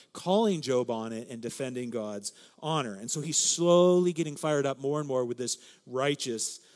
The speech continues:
indignation. And when he finally speaks, he's sort of like, "Sorry for jumping in here, but I feel like a wineskin that is about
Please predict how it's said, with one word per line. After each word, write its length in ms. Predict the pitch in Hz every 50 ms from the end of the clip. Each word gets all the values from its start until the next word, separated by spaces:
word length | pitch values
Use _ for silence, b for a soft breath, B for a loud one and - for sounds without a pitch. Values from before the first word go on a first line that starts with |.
| b b b _
indignation. 840 | 160 156 156 143 143 131 127 143 165 196 208 196 - 160 151 139 139
And 180 | 135 143 156
when 220 | 160 185 196 202 202
he 420 | 190 165 202 208 202 196 180 165 B B B B -
finally 460 | - 196 190 233 247 247 220 202 185
speaks, 500 | - - - 233 247 214 175 - - -
he's 180 | 180 175 170 -
sort 280 | - - 208 202 190
of 80 | 185 165
like, 280 | 170 160 156 143 - b b b b b b _ _
"Sorry 400 | - - - 226 233 233 240 226
for 160 | - - 190
jumping 360 | 160 196 208 196 - 196 190
in 120 | 208 220 202
here, 160 | 196 185 170
but 140 | 151 165 160
I 60 | 156
feel 280 | 151 - - 220 226 214
like 180 | 202 196 190
a 120 | 196 160 147
wineskin 1120 | 139 135 147 170 170 180 190 202 202 214 214 190 - - - - 208 202 202 196 190 180
that 160 | 165 160 156
is 120 | 160 151 139
about 440 | 135 131 147 147 151 160 160 -